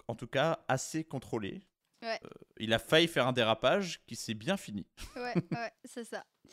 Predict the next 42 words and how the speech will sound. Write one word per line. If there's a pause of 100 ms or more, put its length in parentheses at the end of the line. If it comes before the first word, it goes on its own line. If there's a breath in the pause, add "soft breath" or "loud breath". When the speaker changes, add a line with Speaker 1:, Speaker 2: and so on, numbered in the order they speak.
(440 loud breath)
Speaker 2:
Moi, (120)
je
me
suis
dit, (220)
euh, (920)
Dieu
demande
quelque
part
un
plus (100)
haut
standard (300)
à
ceux
qui,
à
qui,
qui, (420)
qui
le
connaissent
déjà. (680)
Tu
vois, (120)
genre,
Speaker 1:
Ah
oui,
Speaker 2:
euh,
Speaker 1:
ça,
je
suis
totalement
Speaker 2:
euh,
Speaker 1:
d'accord.
Speaker 2:
genre,
les
conséquences
sont
quand
même